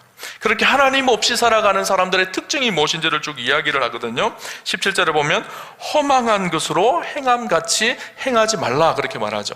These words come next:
그러면 무슨 말일까요? 예수를 믿으면서도 하나님 없는 사람들이 허망한 것이 행-, 허망한 것 같이 행하는 것처럼 허망하게 행한다는 거예요. 여러분, 하나님 없는 사람들의 특징이 무엇인가 하면요,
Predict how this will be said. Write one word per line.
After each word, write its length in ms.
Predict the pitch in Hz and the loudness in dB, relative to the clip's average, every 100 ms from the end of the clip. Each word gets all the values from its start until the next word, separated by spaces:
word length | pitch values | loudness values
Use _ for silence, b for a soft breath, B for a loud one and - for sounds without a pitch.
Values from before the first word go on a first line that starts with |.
| - | -8
그러면 300 | - 175 185 | -4 0 0
무슨 180 | 151 185 | 0 0
말일까요? 540 | 190 175 170 165 240 B B - | 2 2 2 0 0 B B 0
예수를 440 | 151 180 254 233 | 2 4 4 2
믿으면서도 760 | 170 202 226 202 175 151 214 - B B | 2 2 4 2 2 2 0 0 B B
하나님 340 | - 233 240 190 | -2 0 2 2
없는 300 | 160 208 220 | 2 2 2
사람들이 400 | 208 185 175 185 | 2 2 2 0
허망한 500 | 226 269 262 254 233 | -2 0 2 2 0
것이 280 | 233 - 214 | -2 0 0
행-, 200 | 202 - B - | -2 -6 B -4
허망한 420 | 233 247 247 240 | 2 2 2 0
것 120 | 240 | 0
같이 260 | 233 220 214 | -2 -2 -2
행하는 320 | 220 214 208 | 2 2 2
것처럼 440 | 185 180 185 254 269 B B - | 0 0 2 2 0 B B -2
허망하게 460 | 311 294 269 240 202 | 2 2 2 0 0
행한다는 560 | 240 220 143 117 104 | 0 0 -2 -4 -8
거예요. 360 | 107 98 60 62 - - B B | -10 -10 -10 -12 -16 -16 B B
여러분, 180 | 185 180 | 0 2
하나님 400 | - 294 294 269 | 2 4 4 4
없는 260 | 208 254 262 | 4 4 2
사람들의 420 | 269 240 226 226 | 2 2 2 2
특징이 260 | 220 226 214 | -2 0 2
무엇인가 460 | 156 160 190 180 | 2 2 2 4
하면요, 380 | 147 127 143 | 4 2 0